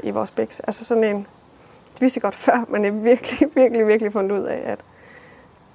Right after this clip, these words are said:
ligegyldigt hvor meget du værdsætter indretning, og ligegyldigt hvor fint du gør det, hvis der er ingen gæster, der kommer, så er det bare et ry-,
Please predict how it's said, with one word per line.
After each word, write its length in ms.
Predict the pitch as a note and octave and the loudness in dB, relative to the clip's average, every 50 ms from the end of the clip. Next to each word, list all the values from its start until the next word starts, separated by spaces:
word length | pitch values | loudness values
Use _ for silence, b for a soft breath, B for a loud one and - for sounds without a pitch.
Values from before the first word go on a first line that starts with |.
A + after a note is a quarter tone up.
| _ D#4+ G#3+ - _ - - - - _ _ _ _ _ _ _ _ _ _ _ | _ -14 -14 -14 _ -20 -20 -20 -20 _ _ _ _ _ _ _ _ _ _ _
ligegyldigt 420 | - B3 D4 D4 A#3 B3+ A#3+ G3 F#3 | 2 4 4 6 6 6 4 4 4
hvor 100 | F3 F3+ | 4 4
meget 340 | F#3 F#3 F#3+ G3+ G#3 G#3 G3 | 4 6 4 6 4 4 2
du 60 | G#3+ F#3 | 2 4
værdsætter 380 | F3+ G3 G#3+ - G3+ F#3+ F#3+ | 4 4 4 2 2 2 2
indretning, 460 | G3+ A#3 A#3 F#3+ F#3 G3 G3+ G#3 - | 2 2 2 0 0 -2 -4 -4 -2
og 60 | G3 G3+ | 0 0
ligegyldigt 300 | G#3+ A#3+ A3 A#3 G3+ F3+ | 2 2 2 2 0 0
hvor 80 | F#3 | 0
fint 240 | - - B3 A3 F#3+ | 2 2 2 2 2
du 40 | F#3 | 0
gør 180 | - F#3 G3 | 0 0 0
det, 100 | G3 F#3+ | 0 -2
hvis 120 | F#3 F#3 - | -4 -6 -8
der 80 | C4 - | -2 2
er 40 | - | 4
ingen 140 | A#3+ B3+ A#3+ | 6 6 6
gæster, 260 | - G#3 G#3 - - | 4 2 0 -2 -4
der 60 | - - | -8 -6
kommer, 280 | - - - - A3 | -4 -6 -6 -6 -8
så 140 | - - - | -10 -6 -4
er 40 | - | -4
det 80 | - | -4
bare 120 | - - - - | -4 -6 -10 -10
et 80 | |
ry-, 40 | - | -14